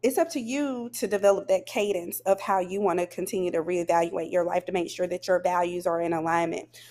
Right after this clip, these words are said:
with where you see yourself going, so that you do not find yourself completely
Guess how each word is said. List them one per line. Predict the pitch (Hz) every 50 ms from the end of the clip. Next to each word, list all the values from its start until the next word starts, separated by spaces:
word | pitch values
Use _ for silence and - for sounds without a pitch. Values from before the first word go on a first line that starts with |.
| - - -
with | 214 226 220
where | 190 196 190 190
you | 196 185 185
see | 185 - 180 180
yourself | 175 180 180 - - 170 170 -
going, | - 185 180 170 170 170 160 185 - - - - _ _ -
so | - - 233 233
that | 220 214 151 - - - -
you | 220 233 254 262 254 247 240 214
do | - 196 196
not | 196 196 180 175 180 190 196 202 196 190 - - - _ _ _ _ _
find | - - 214 220 220 208
yourself | 208 208 208 - 196 185 180 190 202 190 - - _ _ _ _ _ _ _ _ _ _ _ _ _ _
completely | - - - - 226 226 - - 247 247 233 - - 196 196 190 185 208 - -